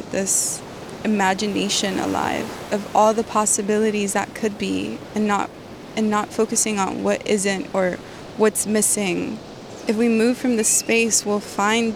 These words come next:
just how fast our reality begins to shift. Because everything is frequency, because everything is vibration, by law, it has to shift. So, with that being said, go get 'em. <laughs>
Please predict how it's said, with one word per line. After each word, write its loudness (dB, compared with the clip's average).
just 2
how 4
fast 0
our 6
reality 4
begins 0
to -2
shift. -2
Because 2
everything 0
is -2
frequency, -2
because 0
everything 0
is -2
vibration, 0
by 6
law, 4
it -2
has 0
to -2
shift. -4
So, 2
with 0
that 2
being 0
said, 2
go 4
get 2
'em. 0
<laughs> 4